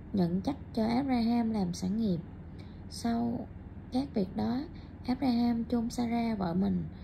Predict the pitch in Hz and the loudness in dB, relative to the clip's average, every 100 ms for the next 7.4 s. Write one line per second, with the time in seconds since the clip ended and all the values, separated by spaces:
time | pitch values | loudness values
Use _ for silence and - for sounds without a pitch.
0 | - - - 233 233 240 220 220 226 277 | -12 -8 0 2 4 2 2 0 0 -2
1 | 370 - - - - 196 233 190 170 170 | -4 -10 -14 -14 0 0 2 0 0 -4
2 | - 214 220 220 220 220 - - - - | -4 -2 0 -2 -2 -4 -8 -12 -12 -12
3 | - - - 208 190 190 220 220 226 220 | -12 -12 0 2 6 6 4 4 2 2
4 | 214 220 226 214 - - - - 180 214 | 2 2 2 -2 -8 -14 -10 -2 2 2
5 | 254 240 240 226 208 - - - - - | 2 2 2 0 -2 -8 -12 -12 -12 -2
6 | 208 202 208 196 202 233 269 254 226 240 | 0 2 2 2 4 2 2 2 2 4
7 | 247 226 220 | 4 4 2